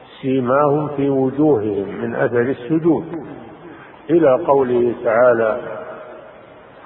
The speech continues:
"ليغيظ بهم الكفار". فلا يغتاظ من الصحابة ويبغضهم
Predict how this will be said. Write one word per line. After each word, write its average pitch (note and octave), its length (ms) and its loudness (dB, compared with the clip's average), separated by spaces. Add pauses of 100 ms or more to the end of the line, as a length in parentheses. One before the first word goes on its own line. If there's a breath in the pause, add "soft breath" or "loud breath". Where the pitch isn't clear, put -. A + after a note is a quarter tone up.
(2000)
"ليغيظ C3+ 560 4
بهم B2 500 0
الكفار". - 840 0 (2500)
فلا D3+ 220 6
يغتاظ D#3 680 4 (1900)
من C#3 180 0
الصحابة C#3+ 720 2
ويبغضهم E3 1080 2